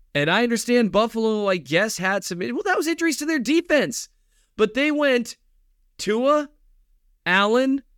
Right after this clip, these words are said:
Jackson. Those are really good offenses, and not one of them, the Bills moved the ball in part because Josh Allen just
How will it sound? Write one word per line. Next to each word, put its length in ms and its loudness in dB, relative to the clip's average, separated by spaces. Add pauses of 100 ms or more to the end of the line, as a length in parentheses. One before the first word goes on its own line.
(340)
Jackson. 800 -2 (340)
Those 260 2
are 140 2
really 420 0
good 220 0
offenses, 720 -2 (340)
and 220 -2
not 280 0
one 260 0
of 160 0
them, 260 -2 (260)
the 140 -2
Bills 340 2
moved 280 -2
the 80 -2
ball 500 -4 (560)
in 180 4
part 380 0
because 360 -2
Josh 320 -2
Allen 440 -2
just 300 -4